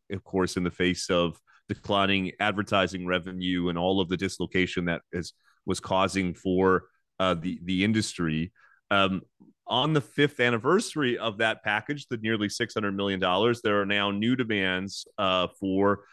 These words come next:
the finance minister to essentially augment, um, those measures. Uh, we'll, we'll wait to see if they do appear in Tuesday's fall economic statement. But in parallel, uh, with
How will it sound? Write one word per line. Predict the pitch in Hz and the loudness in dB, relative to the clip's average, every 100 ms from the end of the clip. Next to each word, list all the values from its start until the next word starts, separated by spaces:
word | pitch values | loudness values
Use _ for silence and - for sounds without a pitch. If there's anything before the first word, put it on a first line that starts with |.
| _ | _
the | 107 | -4
finance | - 98 92 - | 0 0 0 -2
minister | 95 90 95 92 | -4 -2 0 -2
to | - 101 92 92 - _ - | 0 2 4 4 0 _ -8
essentially | 107 123 113 104 | 0 0 2 0
augment, | - 98 139 123 110 95 85 _ _ - | 2 4 4 2 0 0 -2 _ _ -4
um, | 104 98 90 90 90 - - | -2 0 -2 -6 -10 -16 -16
those | 104 92 98 92 90 - - | -8 0 2 2 0 -6 -4
measures. | 98 85 87 92 135 - - _ _ _ - | 0 0 0 0 0 0 -8 _ _ _ -2
Uh, | 107 104 98 | 2 4 4
we'll, | 95 101 101 - | 2 2 0 0
we'll | 110 101 | -2 2
wait | 110 - | 0 -2
to | |
see | 101 - 110 | -8 -4 0
if | 101 - | 0 -2
they | 95 | -4
do | 95 104 110 107 107 _ _ _ - | 0 0 2 0 -4 _ _ _ -10
appear | - - 104 98 92 - | -8 0 2 2 0 -2
in | 104 98 90 87 - | -2 0 0 -4 -10
Tuesday's | - 107 90 95 87 - | -4 -2 2 2 2 0
fall | 90 90 | 0 2
economic | 87 90 85 82 | 2 0 -4 -4
statement. | - 87 80 85 85 - _ _ - _ - | -4 -4 -2 -4 -6 -8 _ _ -20 _ 0
But | 139 | 2
in | 135 | 2
parallel, | - 170 214 185 156 143 139 127 - _ _ _ - | 4 6 6 6 6 6 6 2 -2 _ _ _ 0
uh, | 123 120 113 113 113 | 4 4 4 4 2
with | 120 131 | 0 0